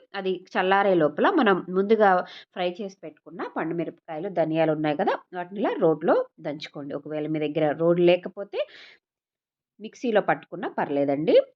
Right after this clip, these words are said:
రోట్లో దంచుకుంటే టేస్ట్ అనేది ఇంకా బాగుంటుంది. ఇలా చక్కగా పండు మిరపకాయలు అంతా దంచుకున్న తర్వాత ఇప్పుడు చల్లార్చుకున్న ఉసిరికాయ ముక్కలను కూడా దీంట్లోకి వేసుకోవాలి.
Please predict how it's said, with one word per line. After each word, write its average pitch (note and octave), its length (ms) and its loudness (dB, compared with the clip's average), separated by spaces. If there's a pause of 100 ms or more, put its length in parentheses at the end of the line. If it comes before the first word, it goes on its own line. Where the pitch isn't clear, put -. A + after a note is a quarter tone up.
రోట్లో F3+ 340 -2
దంచుకుంటే F3 540 -2
టేస్ట్ F3+ 360 -2
అనేది E3+ 220 -2
ఇంకా A3 260 2
బాగుంటుంది. C3 640 -2 (240)
ఇలా D#3+ 160 -8
చక్కగా E3 380 -8
పండు E3 240 -2
మిరపకాయలు E3+ 400 -2
అంతా E3 180 -6
దంచుకున్న D#3 460 -4
తర్వాత C3+ 440 -4 (440)
ఇప్పుడు F#4+ 240 -6 (1400)
చల్లార్చుకున్న A3 600 0 (180)
ఉసిరికాయ G3 360 2
ముక్కలను E3 400 -2
కూడా D#3+ 200 2 (120)
దీంట్లోకి E3 600 0 (180)
వేసుకోవాలి. B2+ 640 -10